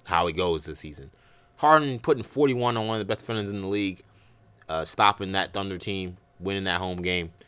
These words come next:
I know he's been a little banged. He's still a little banged up. He has a calf injury, I think. That felt like him saying, "Enough. We gonna, we gonna figure this out for the rest of the year." So I hope I'm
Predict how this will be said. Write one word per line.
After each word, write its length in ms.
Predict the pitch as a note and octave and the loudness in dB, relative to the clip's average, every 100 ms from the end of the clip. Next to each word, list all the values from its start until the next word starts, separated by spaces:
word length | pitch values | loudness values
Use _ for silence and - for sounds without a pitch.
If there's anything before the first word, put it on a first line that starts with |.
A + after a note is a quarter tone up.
| _ _ - | _ _ -6
I 60 | |
know 140 | F2 F2+ | 0 0
he's 180 | E2 | 0
been 160 | D#2+ E2+ | -2 -4
a 40 | |
little 160 | E2 E2 | -2 -2
banged. 240 | E2 E2+ E2+ | -2 -4 -4
He's 160 | D#2+ | -8
still 180 | - A#2 | 2 6
a 20 | |
little 160 | G2 F2+ | 6 6
banged 220 | F2 F2+ | 2 0
up. 80 | E2+ | 0
He 60 | |
has 100 | E2+ | -2
a 200 | D#2+ C#2+ C#2 | -2 -6 -6
calf 300 | - E2+ E2+ | 0 0 0
injury, 280 | E2+ E2 D#2+ | -6 -4 -4
I 40 | |
think. 240 | E2+ D#2+ - _ - _ _ _ _ _ | -4 -8 -12 _ -20 _ _ _ _ _
That 180 | C3+ C#3+ | 2 4
felt 240 | - D3 | 6 8
like 120 | C3+ B2 | 8 4
him 140 | A#2 | 2
saying, 260 | G#2+ G2 F2+ | 2 2 4
"Enough. 320 | E2+ - - _ - - _ _ _ - | 0 0 -14 _ -20 -20 _ _ _ -20
We 260 | E2+ F2+ F#2+ | -10 -6 -2
gonna, 280 | F#2 E2+ D#2 - - | -2 -4 -8 -20 -12
we 160 | G#2 | -4
gonna 140 | G#2 F2+ | -2 -2
figure 220 | F2+ E2 | -2 -4
this 100 | D#2+ | -4
out 100 | D#2 | -4
for 60 | D2+ | -6
the 60 | |
rest 120 | C#2 - | -12 -12
of 60 | A#1+ | -16
the 60 | |
year." 120 | G1+ - _ _ _ _ - - _ - - | -18 -20 _ _ _ _ -20 -20 _ -20 -6
So 320 | E2 D#2 F2+ _ | -2 0 -2 _
I 200 | G#2+ G#2 | 10 12
hope 240 | C3 C#3+ - | 8 6 2
I'm 240 | A2+ G2+ | -2 -2